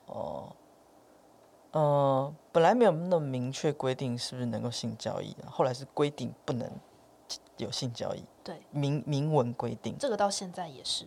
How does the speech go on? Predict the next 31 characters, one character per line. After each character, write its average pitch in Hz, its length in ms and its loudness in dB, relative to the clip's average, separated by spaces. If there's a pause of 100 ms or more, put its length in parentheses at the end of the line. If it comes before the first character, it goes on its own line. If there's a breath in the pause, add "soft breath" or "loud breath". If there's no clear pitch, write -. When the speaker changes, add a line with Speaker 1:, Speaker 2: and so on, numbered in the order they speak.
Speaker 2:
我 202 140 -4
们 190 160 -4
的 190 80 -4
使 185 140 0
用 196 100 -4
条 196 140 -6
款 170 180 -10
也 151 80 -16
有 156 100 -14
写， 160 220 -8
因 190 140 -10
为 190 160 -4
我 160 100 -12
们 160 100 -12
真 175 80 -10
的 185 60 -4
没 175 80 -8
有 165 60 -10
办 160 100 -8
法 151 60 -10
负 - 180 -18
担 - 220 -10 (260)
Speaker 1:
对。 143 140 6
Speaker 2:
这 107 80 -2
件 135 100 -10
事 - 160 -6
情。 - 260 -14
Speaker 1:
对， - 240 -4 (280)
对， - 180 -4 (140)
所 147 200 2
以 131 440 0